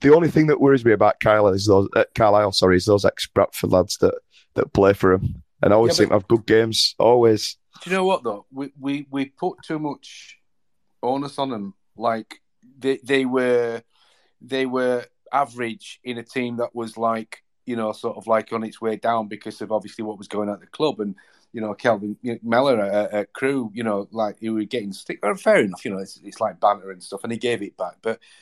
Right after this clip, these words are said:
Speaker 2: just, like, fuck 'em, who cares about 'em? You know, and, and th-, it's just a sideshow. And yes, they probably will raise the game, but, like, you know, sort of, if we win at, if we win at home next Sunday, then just don't lose.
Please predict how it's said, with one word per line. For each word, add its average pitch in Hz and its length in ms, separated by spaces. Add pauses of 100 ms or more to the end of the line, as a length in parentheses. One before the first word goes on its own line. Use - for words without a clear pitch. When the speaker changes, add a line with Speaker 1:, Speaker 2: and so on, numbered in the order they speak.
(260)
Speaker 2:
just, 185 180
like, 185 180
fuck 190 260
'em, 175 280
who 190 120
cares 175 280
about 165 260
'em? 104 200 (600)
You 139 140
know, 131 340
and, 135 240
and 139 300 (1120)
th-, 139 160
it's 147 160
just - 240
a 151 40
sideshow. 139 800
And 117 180
yes, 151 240
they 151 100
probably 151 280
will 127 220
raise 117 260
the 98 80
game, 101 480
but, 110 240
like, 117 380 (800)
you 139 120
know, 139 180
sort 139 260
of, - 220 (320)
if 139 220
we 175 160
win 156 240
at, 139 120 (640)
if 123 180
we 143 120
win 123 340
at 110 100
home 113 400
next 104 240
Sunday, 110 380
then 110 220
just 117 160
don't 123 220
lose. 131 420